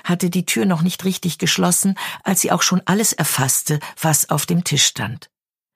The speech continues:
Marilla hatte drei Teller hingestellt. Also ging sie davon aus, dass Matthew jemanden zum Abendessen mitbrachte.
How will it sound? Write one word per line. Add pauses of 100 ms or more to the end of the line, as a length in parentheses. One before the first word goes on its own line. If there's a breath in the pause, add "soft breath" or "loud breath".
(240 loud breath)
Marilla
hatte
drei
Teller
hingestellt. (680)
Also
ging
sie
davon
aus, (260 loud breath)
dass
Matthew
jemanden
zum
Abendessen
mitbrachte.